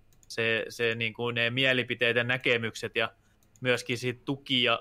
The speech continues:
ja, ja sit niin kuin kehut sitten, kun me sitä toteutettiin niin ja saatiin toteutettua sitä mainontaa tekniikkafokusoidusti, niin et,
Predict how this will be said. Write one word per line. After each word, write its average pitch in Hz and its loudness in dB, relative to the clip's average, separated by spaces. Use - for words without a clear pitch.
ja, 120 -2
ja 127 -4
sit 120 -12
niin 117 -8
kuin 120 -6
kehut 143 0
sitten, 123 -6
kun 123 -6
me 123 0
sitä 120 -2
toteutettiin 123 0
niin 117 2
ja 113 2
saatiin 123 0
toteutettua 110 -4
sitä 120 -6
mainontaa 110 -2
tekniikkafokusoidusti, 110 -6
niin 107 -8
et, - -10